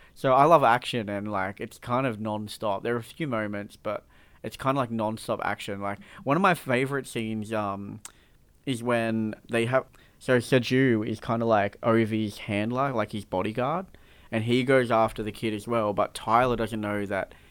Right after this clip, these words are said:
he's trying to save the kid as well. So, so there's actually, like, a three on, like, it's a, like,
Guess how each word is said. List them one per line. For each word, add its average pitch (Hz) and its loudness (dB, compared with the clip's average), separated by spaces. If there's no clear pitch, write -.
he's 117 -2
trying 110 -2
to - -14
save 110 -4
the 110 -8
kid 110 -6
as 101 -6
well. 107 -4
So, 135 2
so 135 -2
there's 123 -2
actually, 127 0
like, 131 -2
a 123 -2
three 117 -4
on, 104 -2
like, 110 -4
it's 113 -12
a, 120 -2
like, - -10